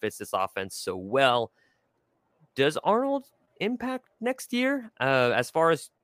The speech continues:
chasing, not necessarily chasing Dylan Gabriel, but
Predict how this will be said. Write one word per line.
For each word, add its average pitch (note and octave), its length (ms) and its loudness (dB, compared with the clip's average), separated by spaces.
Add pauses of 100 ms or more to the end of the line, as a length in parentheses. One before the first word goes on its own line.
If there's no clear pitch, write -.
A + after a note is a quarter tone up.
(100)
chasing, F#3+ 760 -2
not A3 140 0
necessarily A3 280 -2
chasing A2+ 720 -4 (360)
Dylan B2+ 220 2
Gabriel, A2+ 320 2
but G#2+ 160 0